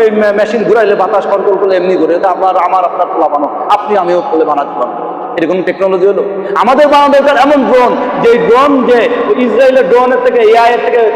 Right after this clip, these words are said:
কি করবে, ওগুলোকে সব বন্ধ করে দিবে। আমাদের এমন টেকনোলজি শেখা দরকার, প্রযুক্তি, যে ওদের এই সমস্ত ড্রোনের গুলোকে হ্যাক করে আমরা দিব। ওদের এমন হওয়া দরকার, ওদের ওয়াই টুলসকে আমরা কি করবো, ধর্ষণ, নস্যাৎ করবো। ইসরায়েল সুপারসনিক কম্পিউটার বানানোর জন্য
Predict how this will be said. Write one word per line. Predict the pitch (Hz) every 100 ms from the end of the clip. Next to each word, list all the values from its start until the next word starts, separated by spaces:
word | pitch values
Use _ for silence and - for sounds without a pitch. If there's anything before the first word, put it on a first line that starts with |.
| - -
কি |
করবে, | 247 214
ওগুলোকে | 214 196 208 214
সব | 196 170
বন্ধ | 180 165
করে | 165 160
দিবে। | 151 147 - -
আমাদের | 190 226 226
এমন | 262 339
টেকনোলজি | 302 269 262 226 233
শেখা | - 226
দরকার, | 202 208 196
প্রযুক্তি, | 202 196 - 190 - -
যে | 220 226
ওদের | 254 240
এই | 214
সমস্ত | 226 233 226
ড্রোনের | 196 214 247 247
গুলোকে | 220 214 214
হ্যাক | 175 240 220
করে | 196
আমরা | 185 175
দিব। | 165 165 160 - -
ওদের | - 233
এমন | 220 262 269
হওয়া | 240
দরকার, | 240 226 233 202 - 214
ওদের | 214 208
ওয়াই | 196 220 214 226
টুলসকে | 285 247 - 226 - -
আমরা | - 196
কি | -
করবো, | 233 202
ধর্ষণ, | - 160 - 165 156 165
নস্যাৎ | 180 - - -
করবো। | - - - - - - - - - -
ইসরায়েল | 170 180 175 220 233
সুপারসনিক | - 208 233 226 226 226 233
কম্পিউটার | 202 202 208 202
বানানোর | 190 180 180
জন্য | 190 214